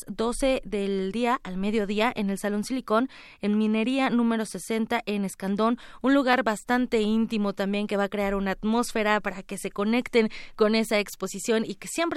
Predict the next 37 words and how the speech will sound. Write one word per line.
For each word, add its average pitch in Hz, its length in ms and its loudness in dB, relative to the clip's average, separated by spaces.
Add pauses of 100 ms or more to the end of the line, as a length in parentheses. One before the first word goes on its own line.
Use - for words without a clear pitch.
sea 240 140 2
un 226 180 2
buen 240 180 0
pretexto 220 500 -4
para 180 200 -4
salir 202 280 2
los 196 160 0
fines 208 260 -2
de 180 80 -6
semana, 226 400 0 (320)
ahí 214 260 0
lo 220 160 0
tienen. 180 480 -4 (260)
Y 240 100 -4
bueno, 277 220 2
también 294 360 2 (380)
queremos 302 300 2
que - 100 -8
se 214 120 0
vayan 220 380 2
al 185 240 -2
teatro, 233 680 2 (140)
saben 196 380 -2
que 190 80 -2
en 180 60 -4
esta 196 200 -4
sección 190 320 -4
amamos 196 400 2
el 170 140 -4
teatro, 185 320 -2
bueno, 151 260 -4 (260)
hablo 190 280 4
por 175 160 2
mí, 214 200 2 (280)
<laughs> - 480 -4
y 269 80 -4
tenemos 320 440 2